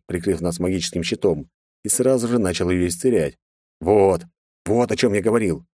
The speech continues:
Вот чего так боялся, только попав в эту фэнтезийную помойку, заполненную штампами. Сраные эльфы! Зашел погадить среди деревьев, получил в зад стрелу. Вот как после такого можно не получить фобию?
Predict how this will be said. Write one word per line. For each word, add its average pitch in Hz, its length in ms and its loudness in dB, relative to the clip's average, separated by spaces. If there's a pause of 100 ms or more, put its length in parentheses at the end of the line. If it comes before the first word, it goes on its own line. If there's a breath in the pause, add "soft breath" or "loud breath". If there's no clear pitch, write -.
(500)
Вот 113 400 2
чего 123 260 2
так 98 160 -2
боялся, 104 520 2
только 98 240 0
попав 107 360 0
в 98 40 0
эту 90 160 -2
фэнтезийную 107 680 0
помойку, 98 440 0
заполненную 101 560 2
штампами. 85 580 -4 (120)
Сраные 98 600 0
эльфы! 90 460 -2 (480)
Зашел 117 400 0
погадить 98 440 0
среди 95 340 -4
деревьев, 92 520 0 (140)
получил 151 420 2
в 92 60 -6
зад 113 200 0
стрелу. 101 520 -2 (420)
Вот 104 160 -4
как 123 220 0
после 95 200 -6
такого 98 360 0
можно 90 240 0
не 92 100 0
получить 113 340 -2
фобию? 82 460 0